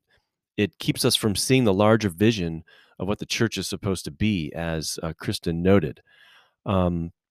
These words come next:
one of the other things I took away from that, uh, I'll be pondering this all week and maybe have some more thoughts, uh, next week, but it's really a massive tragedy that conservative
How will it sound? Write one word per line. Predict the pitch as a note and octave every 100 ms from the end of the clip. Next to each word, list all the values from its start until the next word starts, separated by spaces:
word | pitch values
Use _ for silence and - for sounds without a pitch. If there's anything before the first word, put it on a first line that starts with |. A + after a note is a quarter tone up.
| _ -
one | A#2+
of | C#3
the | B2
other | A2+ A2 G2 - -
things | A2+ G#2+
I | F#2+
took | - G2
away | G#2 G#2
from | G2+
that, | G2 F#2+ F#2+ _ _ _ _ -
uh, | F#2+ F2+
I'll | G2
be |
pondering | F2+ G#2+ A2 G2+ F2+
this | F2+ F2+
all | F2+
week | F2 G2 F#2+
and | F#2+
maybe | F#2
have | F#2 -
some | F2
more | F2+
thoughts, | F2+ F#2+ F#2 - -
uh, | G2 F2
next | F2+ A2+ -
week, | F2 E2+ - _ _ _ _ _ -
but | G2+
it's | F#2+
really | A#2+ C#3+ E3+ D#3+ C3 A#2+ - _ _ _ -
a |
massive | G2+ A2+ B2 A#2+ - F#2+
tragedy | A#2 G#2+ G2+ F2+ F2
that | E2 F2 F2 - _ _ _ _ -
conservative | G2+ - A#2 A2 A2+